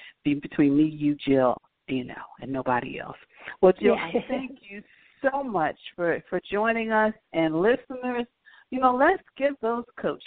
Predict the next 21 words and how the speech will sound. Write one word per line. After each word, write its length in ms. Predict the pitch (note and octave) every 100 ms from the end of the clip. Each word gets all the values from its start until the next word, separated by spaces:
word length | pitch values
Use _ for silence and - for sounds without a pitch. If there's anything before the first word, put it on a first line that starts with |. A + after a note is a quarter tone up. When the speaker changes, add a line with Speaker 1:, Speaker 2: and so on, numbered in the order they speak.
| -
Speaker 1:
She 60 |
needs 200 | G3+ G#3
a 100 | F3 -
thousand 440 | F#3 F#3+ A3+ A3+ A3
coats, 260 | F3 D#3+ -
so 140 | F3
let's, 240 | F#3 A3 - _ _ _ -
let's 200 | A#3 - -
help 160 | F#3+ -
her 80 | E3
as 100 | D#3
much 220 | E3 E3+
as 80 | D3+ _
we 120 | D3+ D#3 -
can. 220 | C3+ B2 _ _ _ _ _ -
So, 80 | E3+
Jill, 220 | F3 E3+ -
thank 220 | A#3+ C4
you 120 | - G3 -
so 120 | F#3+
much 220 | F3+ D#3+